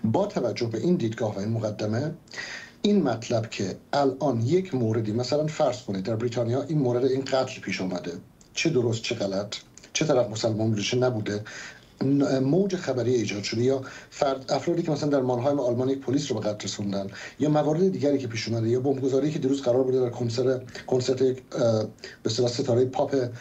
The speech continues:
اروپایی در وین انجام بگیره، اینها فقط اون میراث مشترک رو زنده می‌کنه.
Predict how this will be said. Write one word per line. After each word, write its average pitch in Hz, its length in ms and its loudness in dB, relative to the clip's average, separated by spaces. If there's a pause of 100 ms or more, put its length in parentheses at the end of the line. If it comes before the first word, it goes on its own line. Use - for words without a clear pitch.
(200)
اروپایی 131 280 2
در 131 140 2
وین 117 180 0
انجام 113 500 0
بگیره، 117 320 0 (460)
اینها 156 440 2
فقط 165 380 -2 (120)
اون 202 140 4
میراث 123 440 0
مشترک 123 480 -2
رو 180 120 0
زنده 110 460 0
می‌کنه. 95 360 -8